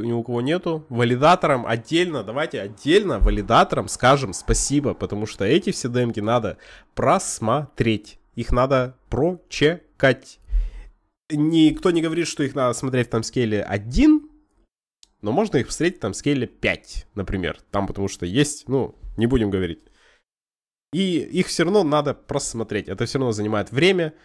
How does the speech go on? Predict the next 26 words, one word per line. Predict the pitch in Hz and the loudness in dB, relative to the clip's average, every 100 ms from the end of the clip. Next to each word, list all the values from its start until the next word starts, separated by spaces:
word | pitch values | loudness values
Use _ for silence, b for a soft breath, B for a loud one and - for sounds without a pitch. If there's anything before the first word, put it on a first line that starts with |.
| b b | b b
Давайте | 107 120 135 - | -2 0 0 -2
скажем | - 131 127 110 85 _ | -4 -2 -2 -4 -10 _
валидаторам. | 101 104 104 113 185 220 190 175 180 _ _ _ _ b b b | -4 -2 0 4 4 4 0 0 -6 _ _ _ _ b b b
А | b 120 | b 2
это | 120 | 2
у | 117 | 0
нас | 107 - | -2 -4
в | |
основном | 107 120 117 113 95 | -4 -4 -4 -4 -4
Москаль. | 95 - - 156 190 | -6 -6 0 0 0
А | - | -4
кто | 110 139 | -6 -4
еще? | 117 - 85 - _ _ _ _ _ _ _ _ _ | -4 -6 -10 -12 _ _ _ _ _ _ _ _ _
Москаль, | - 143 185 127 | -6 0 2 4
напиши, | 147 180 262 208 151 | 2 4 4 4 2
пожалуйста, | 147 139 117 - | 0 0 0 -4
список | - 104 95 - | -8 -8 -10 -12
валидаторов. | - 104 107 104 104 90 - | -10 -4 -2 0 0 -2 -2
По-моему, | 214 202 131 | -2 0 0
Икарус | - 131 107 - | 4 2 2 -4
валидатор. | 104 98 95 87 - - _ b b b _ _ _ _ - | -8 -6 -4 -6 -10 -18 _ b b b _ _ _ _ -6
И... | 139 160 151 139 117 - _ _ _ _ _ _ - | -2 0 2 0 -2 -10 _ _ _ _ _ _ -4
Ну, | 151 | -2
Димон | 143 147 131 | 0 -2 0
не | 123 | -2
валидирует. | 117 117 127 123 90 - _ | -4 -4 -4 -4 -6 -10 _